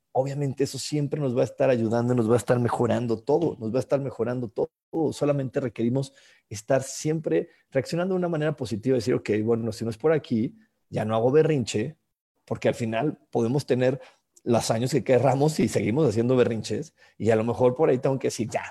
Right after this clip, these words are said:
basta, ya no hago berrinche, y me voy a poner en lo nuevo", porque al final del día yo soy un ser que está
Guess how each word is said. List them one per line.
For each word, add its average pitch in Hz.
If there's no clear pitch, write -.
basta, 127
ya 127
no 113
hago 120
berrinche, 156
y 117
me 120
voy 123
a 143
poner 117
en 117
lo 104
nuevo", 104
porque 110
al 120
final 127
del 135
día 127
yo 127
soy 127
un 120
ser 127
que 117
está 127